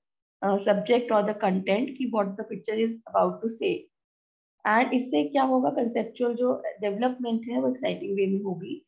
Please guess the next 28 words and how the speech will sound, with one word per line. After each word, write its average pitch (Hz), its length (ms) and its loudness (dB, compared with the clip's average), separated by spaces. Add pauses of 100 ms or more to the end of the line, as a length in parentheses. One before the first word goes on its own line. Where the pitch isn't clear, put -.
(420)
Suppose 233 280 0
if 254 80 2
I 233 160 6
am 240 60 0
a 240 80 -2
teacher 233 380 -2
and 269 160 2
I 214 160 2
want 208 160 0
to 220 80 -6
introduce 240 580 -2
a 254 80 2
lesson 202 280 -2 (100)
to 208 120 -6
my 202 80 -4
class, 202 380 0 (420)
और 233 80 2
मैं 247 140 2
सिर्फ 277 240 0
उनको 247 280 2
एक 277 280 2 (220)
digital 233 640 0 (100)
कोई 226 140 2
एक 220 260 0
photograph 233 460 4
अगर 220 200 0
शो 226 160 -2
करा - 400 -4